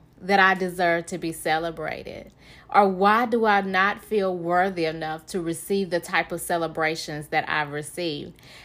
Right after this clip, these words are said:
And I'll tell you, I struggle with big celebrations, especially surprise celebrations. That's really just not my thing.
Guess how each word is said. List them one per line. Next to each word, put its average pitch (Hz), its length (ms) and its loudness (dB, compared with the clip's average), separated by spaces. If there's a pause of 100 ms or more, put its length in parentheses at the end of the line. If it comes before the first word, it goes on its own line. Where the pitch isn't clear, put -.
(120)
And 180 140 6
I'll 190 140 6
tell 196 300 0
you, 185 380 0 (1300)
I 262 580 2 (1500)
struggle 262 640 4
with 285 360 -6 (320)
big 220 240 4
celebrations, 240 680 2
especially 208 560 -2
surprise 190 520 2
celebrations. 190 600 0
That's 185 280 2
really 185 320 -2
just 175 260 -4
not 165 360 2
my 170 220 0
thing. 185 520 -6